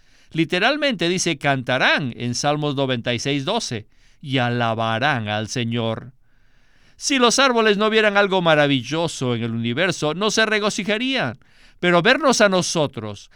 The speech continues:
ver a los hijos de Dios, será para ellos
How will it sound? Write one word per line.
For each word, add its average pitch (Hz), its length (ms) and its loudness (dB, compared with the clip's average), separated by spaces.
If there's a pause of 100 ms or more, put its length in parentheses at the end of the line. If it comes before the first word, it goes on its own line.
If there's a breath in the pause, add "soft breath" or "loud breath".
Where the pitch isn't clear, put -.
(140 soft breath)
ver 226 340 2
a 233 100 4
los 208 320 2
hijos 277 400 2
de 208 140 4
Dios, 214 340 0
será 160 420 -4
para 151 300 2
ellos 170 440 0